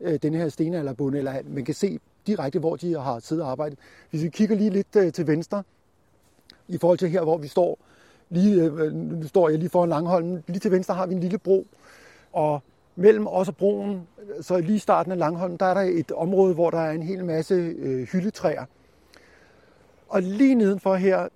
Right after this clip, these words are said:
der har der siddet en og arbejdet. Jeg har fundet sådan en omkring tyve afslag på et meget lille område.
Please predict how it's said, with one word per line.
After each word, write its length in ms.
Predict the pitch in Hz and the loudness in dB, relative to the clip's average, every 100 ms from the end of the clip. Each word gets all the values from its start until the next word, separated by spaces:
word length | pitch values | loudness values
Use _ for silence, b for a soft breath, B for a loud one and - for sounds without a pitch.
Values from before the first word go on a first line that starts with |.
| - | -4
der 60 | |
har 120 | 185 | -2
der 120 | 185 175 | 0 -2
siddet 420 | - 180 180 156 | 0 0 0 -4
en 160 | - - | -8 -12
og 180 | - 143 | -6 -4
arbejdet. 360 | 143 160 143 156 | -2 -2 -4 -2
Jeg 80 | 180 | -4
har 80 | |
fundet 300 | 185 190 214 | 0 2 2
sådan 180 | 185 196 | -2 -6
en 160 | 175 165 | -6 -4
omkring 380 | 160 - 196 - | -4 -4 -6 -6
tyve 300 | - 240 247 | 0 2 2
afslag 460 | 127 151 190 170 - b b | 0 -2 -4 -6 -8 b b
på 60 | |
et 60 | 214 | 0
meget 200 | 247 247 | 2 2
lille 160 | 185 | 4
område. 440 | 165 139 170 175 | 2 2 -2 -6